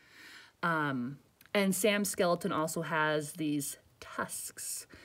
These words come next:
Um, so those are some other really big clues. But you can't see the biggest clue,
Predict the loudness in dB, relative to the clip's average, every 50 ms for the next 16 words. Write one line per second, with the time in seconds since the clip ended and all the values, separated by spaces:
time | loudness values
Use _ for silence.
0 | -20 -20 -20 -20 -20 -14 -8 -8 -6 -4 -4 -4 -6 -4 -4 -2 -2 -2 -2 -4
1 | -6 -6 -6 -4 -4 -2 -2 -2 -4 -4 -2 -2 0 0 2 2 2 0 -2 -4
2 | -4 -4 -4 -2 -2 -2 -2 -4 -4 -8 -10 -12 -6 0 4 6 6 6 6 4
3 | 0 2 4 4 4 4 4 2 4 6 6 8 8 8 8 6 4 2 0 0
4 | 0 2 4 4 4 4 2 0